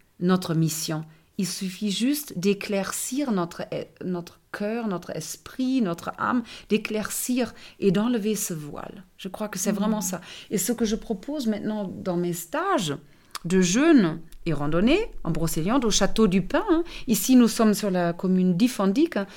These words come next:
Speaker 1: Nous sommes à trente minutes de voiture de Rennes. C'est de, des personnes qui viennent chez moi sont des personnes qui veulent jeûner, se purifier, faire une cure de détox,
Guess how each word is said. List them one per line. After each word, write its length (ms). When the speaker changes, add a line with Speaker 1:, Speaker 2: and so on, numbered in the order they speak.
Speaker 1:
Nous 60
sommes 160
à 60
trente 580
minutes 400
de 100
voiture 420
de 80
Rennes. 400
C'est 380
de, 760
des 340
personnes 420
qui 120
viennent 180
chez 160
moi 380
sont 260
des 100
personnes 440
qui 160
veulent 340
jeûner, 680
se 160
purifier, 640
faire 200
une 180
cure 240
de 100
détox, 540